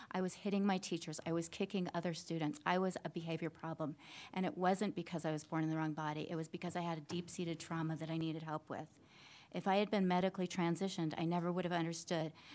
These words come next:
that that hatred for my female body was a result of being violently violated. I am so thankful to the school psychologist for putting me on this healing path. And it just disturbs me to the core that any of these children think that we're up here trying to propose this legislation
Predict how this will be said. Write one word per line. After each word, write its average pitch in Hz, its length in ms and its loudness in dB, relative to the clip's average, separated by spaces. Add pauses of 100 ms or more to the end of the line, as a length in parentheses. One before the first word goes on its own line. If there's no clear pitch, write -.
(120)
that 170 140 -2
that 170 200 0
hatred 190 480 -2
for 170 140 -2
my 160 120 2
female 180 300 2
body 160 320 0
was 156 140 -4
a 160 40 -2
result 165 360 -2
of 156 100 -14
being 165 160 -2
violently 160 480 0
violated. 156 640 -4 (640)
I 185 80 0
am 185 160 4
so 190 340 4
thankful 190 420 0
to 165 160 -6
the 156 100 -8
school 160 200 -2
psychologist 165 680 -4
for 165 60 -2
putting 151 240 0
me 160 100 0
on 160 140 0
this 160 120 -6
healing 160 300 -2
path. 156 340 -6 (460)
And 180 100 2
it 175 240 0
just 185 240 0
disturbs 180 500 0
me 185 120 2
to 170 100 -2
the 175 80 -6
core 180 500 0 (300)
that - 160 2
any 220 220 8
of 196 100 4
these 180 220 0
children 185 340 6
think 170 240 2
that 170 140 -2
we're 180 180 6
up 185 180 4
here 175 220 2
trying 170 300 2
to 180 80 -4
propose 175 400 0
this 180 120 -6
legislation 165 680 0